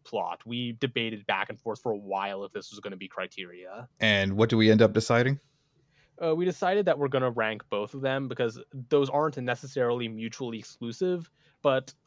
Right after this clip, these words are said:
Speaker 1: an M C U movie should be able to do at least one of those well. And obviously it's a bonus if it does both, but I mean,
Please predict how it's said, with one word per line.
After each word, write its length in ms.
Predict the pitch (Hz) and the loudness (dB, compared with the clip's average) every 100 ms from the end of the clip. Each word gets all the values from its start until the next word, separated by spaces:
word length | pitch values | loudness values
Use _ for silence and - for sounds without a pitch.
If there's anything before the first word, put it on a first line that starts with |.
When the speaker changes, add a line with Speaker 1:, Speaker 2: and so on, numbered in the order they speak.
| - | -8
Speaker 1:
an 100 | 139 | -2
M 140 | 135 135 | 0 -2
C 140 | 139 | -8
U 100 | 123 | -6
movie 260 | 123 117 117 | -6 -4 -4
should 340 | - 135 123 | -2 -2 -2
be 100 | 120 | -2
able 160 | 113 120 | -4 -4
to 80 | 120 | -6
do 160 | 120 | -4
at 200 | 120 113 | -2 -2
least 200 | 117 110 | -6 -12
one 260 | 104 110 110 | -6 -2 -2
of 80 | 110 | -4
those 220 | 101 101 | -10 -8
well. 340 | 90 87 - 113 | -10 -12 -14 -6
And 180 | 123 127 | -2 2
obviously 380 | 143 135 135 | 2 2 -2
it's 80 | 123 | -6
a 40 | 117 | -4
bonus 340 | 107 107 104 | -4 -6 -8
if 80 | 107 | -8
it 20 | |
does 200 | 104 98 | -8 -10
both, 360 | - 90 - - | -10 -10 -10 -6
but 140 | 110 | -4
I 80 | 107 | -2
mean, 240 | 107 107 | -4 -10